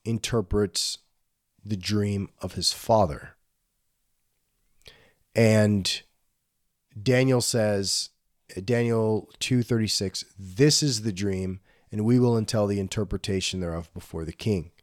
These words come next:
First Nephi eleven ten through eleven, "And the Spirit of the Lord said unto me, What desirest thou?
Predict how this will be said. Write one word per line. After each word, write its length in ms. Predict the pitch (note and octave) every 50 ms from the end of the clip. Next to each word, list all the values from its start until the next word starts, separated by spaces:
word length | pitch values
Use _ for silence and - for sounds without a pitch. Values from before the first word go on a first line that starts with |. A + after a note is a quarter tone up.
| _ _ _ _ _ _ _ _ _ _ _
First 320 | _ - - A#2+ G#2+ - -
Nephi 260 | A2+ G#2+ - - A2+
eleven 480 | G#2 G2+ G2+ G2+ G2+ G2+ F#2+ G2+ G2
ten 220 | - - G#2 F#2+ F#2
through 160 | - F#2 F#2
eleven, 480 | F#2 G2+ A#2 B2 G#2+ G2+ F#2+ F#2+ F#2+ - _
"And 100 | - G2
the 60 | F#2
Spirit 340 | - - - - B2 B2 B2+
of 60 | B2
the 60 | A#2 A2+
Lord 260 | G#2+ G#2 G#2 G#2 -
said 240 | - - G#2 G2 G2
unto 240 | G2+ G2+ - -
me, 340 | G2+ F#2 F2 E2+ F2+ F2 - _ _ _ _ _ _ _ _
What 240 | F#2+ G#2 G#2+ F2+ E2+
desirest 520 | G#2 G2+ G#2+ B2 C#3 C3+ A#2+ G#2 - -
thou? 360 | G#2 G2 F#2 F#2 F#2 F2 -